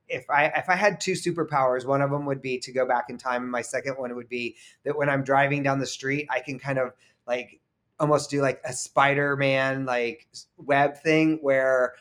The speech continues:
I can refurbish ugly buildings and bad architecture and, like, decrepit buildings and stuff like that. I just feel like the world would be such a more beautiful place if we could just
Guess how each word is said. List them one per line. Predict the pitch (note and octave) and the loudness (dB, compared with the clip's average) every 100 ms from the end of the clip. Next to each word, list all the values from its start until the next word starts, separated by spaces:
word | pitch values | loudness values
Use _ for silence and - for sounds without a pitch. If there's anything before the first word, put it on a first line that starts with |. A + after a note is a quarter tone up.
| _ C3 | _ 0
I | C#3 | 0
can | C#3+ C#3+ C#3 B2+ _ _ | 0 -2 -2 -4 _ _
refurbish | C3 D#3 D#3 D3+ D3+ D3 C3 - - _ _ | 2 2 4 4 4 4 2 0 -8 _ _
ugly | C#3+ D3+ D3 C#3+ | 0 2 2 2
buildings | C3+ C#3 C#3+ C#3 C#3 C#3+ | 2 4 2 0 -2 -6
and | B2+ | -2
bad | B2+ B2+ | 2 4
architecture | B2+ C3 D#3 D3 C3 - C3+ C3 C3 C3+ | 2 0 -2 -2 -2 -2 2 4 2 0
and, | B2+ B2+ B2 B2 A2+ _ _ _ _ | 0 0 -2 -10 -16 _ _ _ _
like, | C3 B2+ - | -2 -2 -4
decrepit | C3+ - C#3+ C#3 C#3 | -8 0 0 0 -2
buildings | C3+ C3+ C3+ C3 B2+ | 0 2 2 -2 -8
and | B2 | -6
stuff | B2+ | -2
like | B2 | 0
that. | B2 | 0
I | B2+ C3 | 0 -4
just | D3 - | -6 -6
feel | D3 C#3 | -2 0
like | C3+ B2+ - _ _ _ _ - | 0 -4 -8 _ _ _ _ -6
the | C#3+ | -2
world | C#3+ C#3+ | 2 4
would | D3 C#3 | 2 0
be | B2+ | -4
such | C#3 C#3 | -4 -2
a | C3 C3 - | -2 -2 -6
more | B2+ C3+ C3+ B2+ | -4 2 4 2
beautiful | B2+ A#2+ - C#3+ | -4 -8 -8 -6
place | - B2+ C#3+ D3 - | -2 0 0 -4 -8
if | B2+ A2+ - | -10 -10 -8
we | C3 | -6
could | C3 B2+ | -6 -8
just | B2+ - | -8 -8